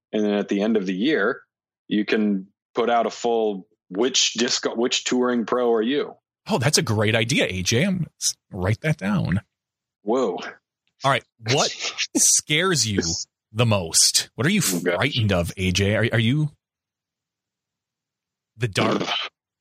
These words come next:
Speaker 2: Heights?
Speaker 1: Mm. A little bit.
Speaker 2: Spiders?
Speaker 1: Uh, a little bit. Yeah.
Speaker 2: Clowns?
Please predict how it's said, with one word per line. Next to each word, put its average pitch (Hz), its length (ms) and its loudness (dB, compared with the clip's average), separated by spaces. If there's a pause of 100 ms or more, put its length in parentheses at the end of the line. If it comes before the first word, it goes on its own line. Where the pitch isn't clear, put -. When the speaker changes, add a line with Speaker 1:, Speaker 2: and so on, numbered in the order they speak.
(960)
Speaker 2:
Heights? 120 580 0
Speaker 1:
Mm. - 40 -8 (460)
A 92 60 0
little 143 180 0
bit. 98 260 -2 (240)
Speaker 2:
Spiders? 143 400 0
Speaker 1:
Uh, 135 80 0
a - 0 -
little 123 220 0
bit. - 160 -2 (800)
Yeah. 214 240 2 (400)
Speaker 2:
Clowns? 151 1000 0